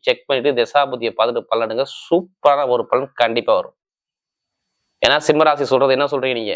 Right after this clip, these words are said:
நீ சொல்லக்கூடிய பொது பலனே கரெக்டா இருக்கா தான் கால் பண்ண அப்படிங்கிறீங்க. ஜாதகத்தை பார்த்து, தசாபதியை பார்த்து மூவ் பண்ணி அடிங்க. உங்க பக்கம் வெற்றி நிச்சயம்.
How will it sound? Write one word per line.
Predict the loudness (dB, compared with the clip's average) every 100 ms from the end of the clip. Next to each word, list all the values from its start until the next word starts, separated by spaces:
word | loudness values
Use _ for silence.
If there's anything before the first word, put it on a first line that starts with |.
| -8
நீ | -12 -10
சொல்லக்கூடிய | -4 0 0 0
பொது | -2 -2
பலனே | -2 -2
கரெக்டா | -4 0 -2
இருக்கா | -2 -6
தான் | -2
கால் | -2 -2 -6
பண்ண | -12
அப்படிங்கிறீங்க. | -10 -12 -14 -18 _ _ _ _ _ _ _ _ 2
ஜாதகத்தை | 4 4 2 0 0
பார்த்து, | 0 -2
தசாபதியை | -2 0 -2 -4
பார்த்து | -6 -6 -8
மூவ் | -6
பண்ணி | -4 -4
அடிங்க. | -4 -2 -2 -2
உங்க | -4 -4
பக்கம் | -4 -2 0
வெற்றி | -2 -2 -2 -2 -2
நிச்சயம். | -4 0 0 0